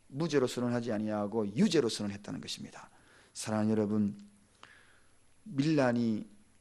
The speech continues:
그렇게도 두려운가? 진리 앞에 두려운가? 사람이 진리 앞에 그렇게 두려운가?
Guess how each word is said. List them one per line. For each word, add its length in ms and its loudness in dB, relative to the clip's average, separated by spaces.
그렇게도 480 -6
두려운가? 640 -2
진리 360 6
앞에 300 4
두려운가? 720 -4
사람이 680 0
진리 340 0
앞에 260 -4
그렇게 300 -8
두려운가? 540 -12